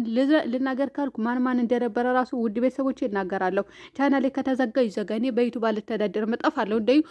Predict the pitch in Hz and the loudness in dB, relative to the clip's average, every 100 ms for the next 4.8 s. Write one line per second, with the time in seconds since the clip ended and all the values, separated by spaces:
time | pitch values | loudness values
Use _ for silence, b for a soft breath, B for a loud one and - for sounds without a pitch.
0 | B - 254 - 277 254 208 - 269 214 | B -6 -4 -2 0 0 0 -6 -6 -4
1 | 208 - 220 180 220 220 311 320 320 285 | -6 -4 -6 -4 -4 2 6 6 4 0
2 | 277 277 269 220 180 160 208 240 320 285 | -2 -8 -8 -6 -6 -8 -6 2 2 2
3 | - 311 294 302 269 254 214 214 220 196 | 0 0 2 2 0 2 0 -2 -2 -4
4 | 190 196 196 202 190 185 226 | -2 0 -2 -2 -2 -2 2